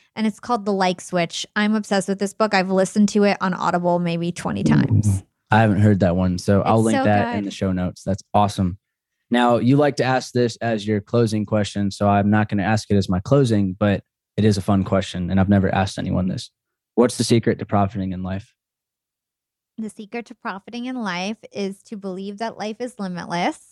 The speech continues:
Speaker 1: and to, whenever somebody says no to you and you're getting rejected, to realize that there's probably a gatekeeper in your way and to figure out how to do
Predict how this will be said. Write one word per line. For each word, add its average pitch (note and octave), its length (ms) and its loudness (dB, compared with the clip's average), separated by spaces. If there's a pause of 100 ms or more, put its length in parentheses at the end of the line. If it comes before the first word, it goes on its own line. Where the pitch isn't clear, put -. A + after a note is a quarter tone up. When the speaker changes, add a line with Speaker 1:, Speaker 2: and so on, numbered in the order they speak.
(880)
Speaker 1:
and G3 380 0
to, G3 720 2
whenever G#3 520 4
somebody A3+ 420 0
says G3 560 0
no F#3+ 240 4
to A3 80 4
you B3+ 320 2 (500)
and F#3 560 2
you're G3+ 220 2
getting G3 260 4
rejected, F#3+ 600 2 (460)
to A3 120 -4
realize G#3 380 2
that G#3+ 140 -4
there's G#3+ 300 0 (280)
probably A3 560 0
a C4 60 2
gatekeeper A3+ 520 -2
in B3 100 2
your C4+ 120 2
way F#3+ 440 2
and G#3 140 2
to G#3 60 -4
figure A3+ 340 0
out A3 140 2
how G#3 160 -2
to F#3+ 80 0
do A3 580 0